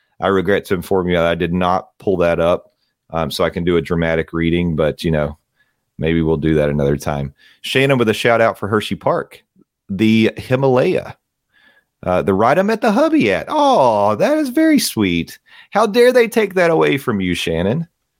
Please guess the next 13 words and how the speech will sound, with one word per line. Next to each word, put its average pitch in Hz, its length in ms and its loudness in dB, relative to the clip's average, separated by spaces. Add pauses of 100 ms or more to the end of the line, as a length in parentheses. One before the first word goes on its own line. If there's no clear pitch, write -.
(460)
That 147 120 0
is 135 120 0
a 135 60 -2
crime. 139 380 -2
What, 156 260 -2
so 151 160 0
what 143 300 -2
was 160 260 -2
the 110 80 0
Himalaya? 87 560 0
Was 82 180 -2
that 92 180 2
a, 87 220 0